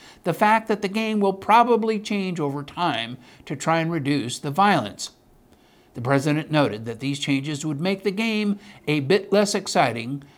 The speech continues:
but that it would be much better for players. An N F L spokesman responded to Obama's comments, saying the N F L has no higher priority than player safety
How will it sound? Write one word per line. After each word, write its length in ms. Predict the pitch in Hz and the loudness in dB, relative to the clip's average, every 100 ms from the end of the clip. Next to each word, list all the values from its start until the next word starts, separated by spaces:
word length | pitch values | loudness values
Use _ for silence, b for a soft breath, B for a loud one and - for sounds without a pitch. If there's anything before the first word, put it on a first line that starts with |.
| B | B
but 220 | 151 147 | 0 4
that 180 | 165 180 | 6 6
it 80 | 180 | 6
would 180 | 165 143 | 0 2
be 140 | 156 | 0
much 420 | 147 180 - 131 | 2 0 0 -4
better 360 | 131 156 117 123 | 0 0 0 -6
for 160 | 135 143 | -8 -6
players. 580 | - 151 98 - - - _ _ B B B B - | 0 0 0 -8 -14 -16 _ _ B B B B 2
An 140 | 208 | 6
N 160 | 254 247 | 6 4
F 140 | 247 | 4
L 100 | 247 | 2
spokesman 560 | 247 - 254 247 160 156 | 4 6 6 4 -2 -4
responded 580 | 156 - 175 180 180 160 | -6 0 2 2 -4 0
to 160 | 151 | 0
Obama's 380 | 127 117 123 123 | 0 -4 -4 -6
comments, 480 | - 190 185 180 - | -4 -2 -2 -6 -4
saying 480 | 220 226 208 220 214 B B | 0 0 2 0 -4 B B
the 120 | 156 170 | 2 4
N 100 | 196 | 4
F 120 | 196 | 4
L 240 | 185 185 | 4 4
has 280 | 175 170 143 | 4 2 2
no 320 | 143 190 208 | 2 4 4
higher 300 | 196 202 196 | 2 0 0
priority 680 | 196 185 175 147 104 87 - b b 143 | 0 2 4 2 -2 -8 -16 b b -4
than 160 | 131 | -4
player 280 | 131 135 123 | -2 -2 -2
safety 640 | 127 131 131 160 196 214 | -4 -6 -4 -4 -4 -8